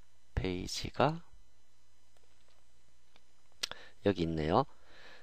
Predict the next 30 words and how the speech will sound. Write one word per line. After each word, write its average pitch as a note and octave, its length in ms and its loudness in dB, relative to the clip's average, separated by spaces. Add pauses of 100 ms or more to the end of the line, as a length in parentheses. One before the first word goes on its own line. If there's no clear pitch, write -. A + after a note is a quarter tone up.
자, A2 140 2
이쪽으로 B2+ 380 8
들어와 G#2+ 260 12
보시면 B2+ 360 8
현재 F3 600 12 (300)
그 F#2+ 580 6 (320)
제가 E3+ 240 12
주로 A3 220 12
사용하던 F#3 480 12
게 C#3+ 100 12
일 E3 120 12
점 D3+ 260 12
일, C3+ 180 12 (460)
그러니까 C#3 360 10 (240)
서블릿 E3 440 12
이 C#3 120 8
점 D3+ 200 12
사까지 D3 360 12
지원하고 A#2+ 540 12
자바 C3+ 300 12
서버 C3+ 260 10
페이지 G#2+ 340 6
이 A2 40 -2
점 A#2 240 8
영 A#2 400 8
모듈을 A2 400 8
지원하는 F#2+ 520 8
거, D2+ 180 2 (400)
요게 D3+ 220 12
지금 B2+ 360 8